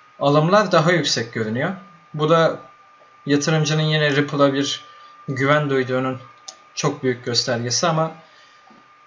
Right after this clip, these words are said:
öyle aman aman güven duyulacak bir, <laughs> yani şu an için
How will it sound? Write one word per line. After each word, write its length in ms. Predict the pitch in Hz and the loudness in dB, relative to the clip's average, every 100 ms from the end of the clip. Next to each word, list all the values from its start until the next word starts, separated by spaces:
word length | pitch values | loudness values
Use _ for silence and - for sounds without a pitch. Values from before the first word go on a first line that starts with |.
| _ | _
öyle 180 | 147 131 | 0 2
aman 220 | 135 143 | 2 2
aman 260 | 143 139 143 | 2 0 0
güven 300 | 135 135 135 | 0 -2 0
duyulacak 460 | 131 127 120 131 139 | -2 -2 -2 -4 -4
bir, 280 | 135 - - - 143 | -4 -4 -6 -6 -4
<laughs> 240 | 117 - | -6 -10
yani 200 | 123 113 | -8 -8
şu 260 | 113 - 160 | -4 -2 -2
an 120 | 127 | -2
için 300 | 113 - 151 | -2 -4 -6